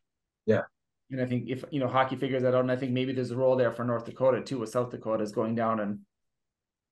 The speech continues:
Speaker 2: playing them or, or, you know, setting things up too, where they just like, we have the opportunity to play against Minnesota teams, or in the past have had that opportunity,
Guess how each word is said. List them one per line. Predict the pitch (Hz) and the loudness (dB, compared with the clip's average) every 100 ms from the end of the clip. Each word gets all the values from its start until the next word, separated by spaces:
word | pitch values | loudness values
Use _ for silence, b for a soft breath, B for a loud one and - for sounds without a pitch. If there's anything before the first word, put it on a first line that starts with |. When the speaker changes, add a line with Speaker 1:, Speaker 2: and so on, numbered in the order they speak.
| _ | _
Speaker 2:
playing | - 147 147 | 6 6 6
them | 143 143 | 6 6
or, | 139 | 8
or, | 123 - 127 - | 6 6 0 -2
you | 139 | -2
know, | 123 | -2
setting | 113 151 135 | 2 2 2
things | 127 127 127 | 0 2 2
up | 123 | 2
too, | - 139 | 0 0
where | 127 | 2
they | 120 127 123 - b b b | 4 2 0 -8 b b b
just | 151 143 - - 127 - _ _ _ | -2 -2 -6 -12 -16 -20 _ _ _
like, | - - - 139 131 _ | -10 -10 -10 -12 -12 _
we | 143 143 151 | 2 6 8
have | 135 | 6
the | 139 135 | 6 4
opportunity | 123 120 131 123 | 4 2 0 -2
to | 117 | 0
play | 127 | 2
against | 120 113 107 | 4 0 -2
Minnesota | 131 117 139 139 | -2 0 2 2
teams, | 127 120 110 117 - - | 2 -2 -6 -8 -12 -4
or | 135 131 | 2 2
in | 127 | 2
the | |
past | 120 120 113 | 0 0 0
have | - 120 | -2 -4
had | 117 123 | 0 0
that | 117 117 | 2 0
opportunity, | 107 120 127 60 57 - | -2 -6 -6 -6 -6 -8